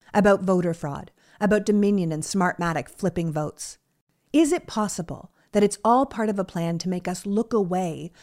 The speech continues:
from what the Republicans themselves have been doing for years? Election security expert Andrew Appel explains that wireless modems and ballot scanners make it very easy for that type of man-in-the-middle attack,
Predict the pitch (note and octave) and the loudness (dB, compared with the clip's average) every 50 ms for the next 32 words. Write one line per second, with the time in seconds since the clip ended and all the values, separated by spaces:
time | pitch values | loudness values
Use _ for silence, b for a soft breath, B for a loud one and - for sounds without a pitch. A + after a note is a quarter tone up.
0 | b b - G3+ F3+ - G#3 - G#3+ G3+ G3 G3 - - A3 G3+ G#3 G#3 - G3 | b b -2 0 2 2 2 2 2 2 2 2 2 0 -2 -2 -2 -2 -4 -6
1 | F3+ E3+ F#3 F3+ F3 E3 - - A#3 A#3 A3 G3 F#3 - F3+ D#3+ E3+ E3 E3 E3 | -4 -4 -4 -4 -4 -4 -2 0 2 2 2 2 0 -2 -4 -2 -2 -2 -2 -2
2 | D#3+ D#3+ E3 E3 - - D#3+ D#3+ D#3+ E3 D#3+ D3+ - - - - - - _ _ | -2 -2 -2 -4 -4 -4 -4 -2 -2 -2 -2 -4 -6 -8 -12 -12 -14 -14 _ _
3 | _ _ _ _ _ _ _ _ _ _ _ _ _ - B3+ C#4+ D#4 - - - | _ _ _ _ _ _ _ _ _ _ _ _ _ 2 6 6 6 6 6 2
4 | F4 D4 - C#4 - A#3+ G3+ G3 G#3 F#3+ F3 E3+ - - - G3 - - F#3 F#3 | 0 0 0 0 2 2 2 4 4 4 2 0 -2 -2 -2 -2 -2 0 0 0
5 | F#3 F#3 F#3 E3+ E3+ - - D#3+ D#3+ F3+ G#3 G3+ - - - A3 G#3+ G#3+ G#3+ - | 2 2 0 0 0 -2 -2 -2 0 0 0 -2 -4 -4 -2 0 0 0 0 0
6 | - - - G3 G3 G3+ A3+ C4 C#4 C#4 C4+ - - F#3+ F3 F3+ F3+ F#3 F#3+ F#3+ | -2 -2 0 2 4 4 4 4 4 2 0 0 0 -2 0 0 0 0 -2 -2
7 | F#3+ F3+ E3 - C#3+ C#3+ D#3+ F#3+ - - - - A3+ G#3+ A3 A#3 B3+ C#4 C#4+ - | -2 -2 -2 0 0 0 0 0 -2 -2 -4 -2 -2 0 0 0 0 0 -2 -4
8 | B B B B B - A3 G#3+ A#3 - - F#3 F3 G#3+ A#3 A#3+ B3+ C4+ C4 B3 | B B B B B -2 0 0 0 -2 -6 -2 0 2 4 4 4 2 0 -2
9 | - _ G#3+ G#3+ A3+ G3 F3 D#3+ A#2 - - - G3 F#3 F#3 F3+ - - - E3 | -4 _ -2 0 0 0 -2 -4 -6 -6 -6 -4 0 0 0 0 0 -2 -4 -4
10 | - - G3 F3+ E3 b b b b b G3+ G3+ G#3+ G#3 G#3 G3+ G#3 G#3 G3+ G3 | -2 0 0 -2 -2 b b b b b 2 4 4 4 4 4 4 4 4 4
11 | F#3+ F#3+ F#3+ F#3+ G#3 A3+ A#3 A#3 A#3 - B3 A#3+ C4+ D#4 D#4 - | 2 2 2 2 2 0 0 -2 -2 -4 -4 -4 -4 -6 -8 -12